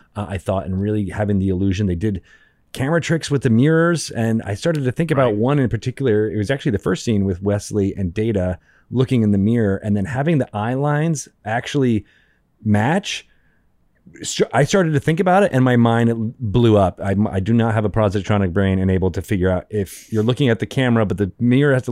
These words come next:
Speaker 1: be a different way, but it's supposed to look good for the audience. I know that type of stuff on set can be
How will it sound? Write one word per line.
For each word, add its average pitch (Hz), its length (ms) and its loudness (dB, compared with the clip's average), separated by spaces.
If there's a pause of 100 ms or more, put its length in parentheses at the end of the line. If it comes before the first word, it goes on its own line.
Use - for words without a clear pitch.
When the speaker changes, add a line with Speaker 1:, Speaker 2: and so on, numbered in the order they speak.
Speaker 1:
be 117 160 0
a 113 40 2
different 110 300 -2
way, 110 180 0
but 98 180 -4
it's 101 260 -8
supposed - 200 -4
to 107 60 -4
look 123 240 -2
good 165 140 -2
for 147 100 -4
the 139 120 0
audience. 156 500 -2 (320)
I 120 80 0
know 131 160 2
that 123 160 0
type 117 160 -2
of 107 80 -2
stuff 113 240 -2
on 104 100 -2
set 113 300 -4
can 95 140 -4
be 95 340 -2